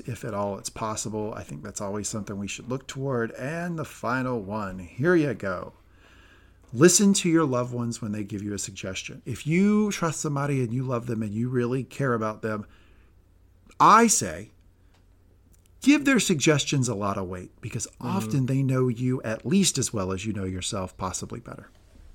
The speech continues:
Speaker 2: Yeah,
Speaker 1: And
Speaker 2: and
Speaker 1: that's
Speaker 2: they
Speaker 1: exactly what happened with Keeley and Roy here.
Speaker 2: And they have the outside perspective to maybe even be more honest with you than you can be with yourself on the issue.
Speaker 1: So maybe give their suggestions a try. You, if you have a loved one who's badgering you to try something,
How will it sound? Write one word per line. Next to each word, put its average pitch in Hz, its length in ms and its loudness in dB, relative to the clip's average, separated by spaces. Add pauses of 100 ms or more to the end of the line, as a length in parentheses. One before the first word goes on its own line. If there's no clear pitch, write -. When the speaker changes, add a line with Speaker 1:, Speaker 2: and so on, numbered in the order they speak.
(120)
Speaker 2:
Yeah, 185 120 0
Speaker 1:
And 202 80 -2
Speaker 2:
and 107 80 -4
Speaker 1:
that's 117 120 0
Speaker 2:
they 127 60 4
Speaker 1:
exactly 139 440 0
what 139 140 0
happened 113 300 -2
with 98 140 -8
Keeley 95 300 -6
and 92 100 -8
Roy 95 160 -10
here. - 180 -18 (440)
Speaker 2:
And 139 100 -4
they 123 60 0
have 123 100 0
the 120 100 0
outside 123 400 0
perspective 123 500 -4
to 98 40 -10
maybe 110 200 -2
even 107 160 -4
be 101 100 -6
more 104 180 -2
honest 123 320 0
with 104 160 -10
you 98 200 -6
than 98 280 -10
you 104 80 -10
can 98 140 -8
be 92 80 -8
with 95 140 -10
yourself 104 360 -10
on 101 120 -8
the 104 120 -8
issue. - 280 -6 (580)
Speaker 1:
So - 120 -6
maybe 214 220 2
give 180 220 4
their 180 100 6
suggestions 143 600 0
a 143 40 -2
try. 156 300 -4 (240)
You, 113 160 -4
if 110 260 -4
you 139 60 2
have 139 120 4
a 143 60 4
loved 135 260 0
one 135 140 0
who's 123 140 -2
badgering 113 420 0
you 120 80 0
to 117 60 -2
try 113 220 -2
something, 151 420 -4